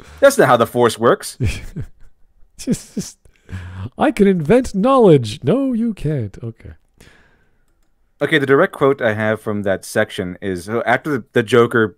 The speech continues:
Speaker 1: dies and they think it's Batman, the, the Dark Knight Returns, it goes, "The Joker's body was found mutilated and burned. Murder is added to the charges against the, the Batman." That's exact quote from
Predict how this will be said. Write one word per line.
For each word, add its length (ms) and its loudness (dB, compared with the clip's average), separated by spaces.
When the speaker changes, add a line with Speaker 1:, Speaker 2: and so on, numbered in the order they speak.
Speaker 1:
dies 640 -2
and 400 -2
they 120 2
think 240 0
it's 120 -4
Batman, 580 -2
the, 400 2
the 80 2
Dark 120 4
Knight 60 0
Returns, 340 2
it 60 -4
goes, 260 4
"The 60 2
Joker's 300 4
body 240 4
was 140 2
found 320 4
mutilated 420 2
and 140 -4
burned. 420 -4
Murder 380 4
is 320 2
added 380 2
to 80 -6
the 80 -4
charges 420 -2
against 300 -4
the, 80 -8
the 140 -6
Batman." 560 -4
That's 200 -4
exact 460 -2
quote 280 2
from 300 -2